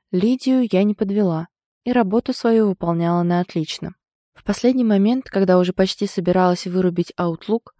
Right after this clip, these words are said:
и выключить компьютер, заметила во входящих еще одно письмо от начальницы. И меня едва холодным потом не прошибло. Накануне днем, когда я перед обедом заходила к ней,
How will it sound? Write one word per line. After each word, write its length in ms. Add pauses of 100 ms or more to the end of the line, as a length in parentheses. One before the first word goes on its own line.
и 140
выключить 440
компьютер, 600 (280)
заметила 580
во 120
входящих 640
еще 280
одно 240
письмо 380
от 160
начальницы. 680 (420)
И 100
меня 280
едва 340
холодным 460
потом 380
не 80
прошибло. 640 (400)
Накануне 540
днем, 420
когда 260
я 60
перед 260
обедом 340
заходила 520
к 120
ней, 260